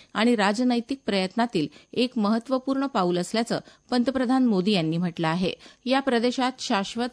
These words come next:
आणि न्याय्य शांततेसाठी योगदान देणाऱ्या सर्व उपक्रमांना पाठिंबा देण्याच्या आपल्या वचनबद्धतेवर भारत दृढ आहे, असं पंतप्रधानांनी आपल्या समाज माध्यमावरील संदेशात म्हटलं आहे. मुख्यमंत्री देवेंद्र फडणवीस यांच्या उपस्थितीत मुंबई इथे आज आयोजित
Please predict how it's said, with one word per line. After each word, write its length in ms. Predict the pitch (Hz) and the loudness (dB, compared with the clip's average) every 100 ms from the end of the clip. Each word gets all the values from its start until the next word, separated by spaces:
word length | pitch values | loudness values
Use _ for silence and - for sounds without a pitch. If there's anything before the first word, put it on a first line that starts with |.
| - | -2
आणि 200 | 208 220 | 0 2
न्याय्य 400 | 202 190 226 240 | 2 2 2 0
शांततेसाठी 800 | 240 180 190 185 185 175 175 262 - - - | 0 -2 -2 -4 -2 -2 -2 -4 -6 -10 2
योगदान 500 | 226 233 262 269 262 | 4 4 2 2 2
देणाऱ्या 380 | 202 196 202 226 | 0 0 -2 -4
सर्व 360 | - 208 226 - | -2 -2 -2 -4
उपक्रमांना 640 | 190 190 196 196 233 185 - - - - | -6 -4 -2 0 0 0 -4 -10 -12 -2
पाठिंबा 500 | 240 240 269 262 269 | 0 2 2 2 2
देण्याच्या 540 | 233 185 180 175 170 - - - | 0 0 0 0 -2 -4 -10 -6
आपल्या 360 | - 220 247 262 | -2 0 0 0
वचनबद्धतेवर 1000 | 196 214 240 226 214 220 208 196 208 | 0 0 0 0 0 0 0 -2 -2
भारत 340 | 196 208 285 208 | -2 -2 0 -2
दृढ 360 | 175 165 240 | -2 0 2
आहे, 380 | 285 202 170 208 - - - | 4 2 0 -2 -8 -14 -4
असं 220 | 220 269 | -2 -2
पंतप्रधानांनी 800 | 247 226 240 226 247 247 262 143 - - - | -2 -2 0 0 0 0 0 -2 -6 -14 -4
आपल्या 340 | 220 240 240 | -2 0 -2
समाज 360 | 233 214 226 247 | 0 0 0 0
माध्यमावरील 680 | 240 202 214 214 202 190 202 | 0 0 0 0 -2 -2 -2
संदेशात 500 | 214 180 165 170 - 233 | -2 -2 -4 -6 -6 -2
म्हटलं 280 | 226 180 | -2 0
आहे. 280 | 165 165 175 - _ _ _ _ _ _ - | -2 0 -4 -6 _ _ _ _ _ _ 0
मुख्यमंत्री 560 | 254 277 320 311 285 311 | 2 2 2 2 4 4
देवेंद्र 420 | 220 185 214 254 | 4 4 2 0
फडणवीस 500 | 254 226 240 254 269 | 0 0 2 0 0
यांच्या 280 | 202 185 196 | 0 2 0
उपस्थितीत 600 | 180 208 - 196 233 233 | 0 -4 -2 -2 -2 -2
मुंबई 340 | 190 190 214 | 0 0 0
इथे 280 | 214 - 233 | 0 0 -2
आज 320 | - 196 202 | 0 2 2
आयोजित 380 | 180 180 185 190 | 2 2 0 -2